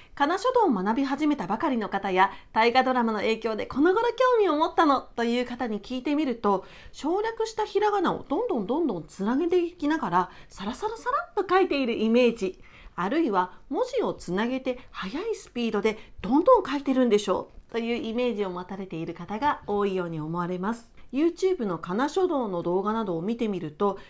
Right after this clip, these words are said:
有名な先生が書かれているものなどは筆が確かにつらつらつらっと進んでいく様子が見られるので、仮名書道ってどんどん書いていくんだわ。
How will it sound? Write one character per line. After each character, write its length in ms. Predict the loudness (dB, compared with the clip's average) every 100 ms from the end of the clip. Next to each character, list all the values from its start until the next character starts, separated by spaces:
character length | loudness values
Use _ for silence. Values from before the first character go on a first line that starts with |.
| -12
有 240 | -2 0
名 200 | 2 2
な 140 | 0 -4
先 220 | -4 -4
生 180 | -2 -2
が 160 | -2 -4
書 80 | 0
か 120 | 2
れ 100 | 2
て 140 | 2
い 80 | 2
る 80 | 2
も 140 | 0
の 100 | -2
な 140 | -2 -4
ど 100 | -4
は 140 | -6
筆 240 | -2 0
が 180 | 2 0
確 300 | -6 -10 -6
か 100 | -2
に 160 | -2 -4 -14 -20
つ 140 | -4 -4
ら 100 | -2
つ 140 | -4
ら 60 | -6
つ 140 | -2
ら 80 | -2 -2 -2 2
っ 60 | 2
と 20 |
進 360 | 0 -6 0 0
ん 40 |
で 100 | 2
い 80 | -2
く 80 | -4
様 200 | 2 2
子 160 | 2 -4
が 100 | -2
見 140 | 0
ら 100 | 0
れ 140 | 0
る 100 | 0
の 160 | -2 0
で、 220 | 0 0 -4 -20 -20 -16
仮 180 | -2 2
名 120 | 2
書 160 | 2
道 160 | 0 0
っ 60 | -2
て 180 | -10 -8
ど 200 | 2 4
ん 80 | 4
ど 140 | 2 0
ん 60 | -2
書 100 | -2
い 60 | -2
て 100 | -4
い 40 |
く 160 | -4 -6
ん 40 |
だ 100 | -6
わ。 260 | -2 -2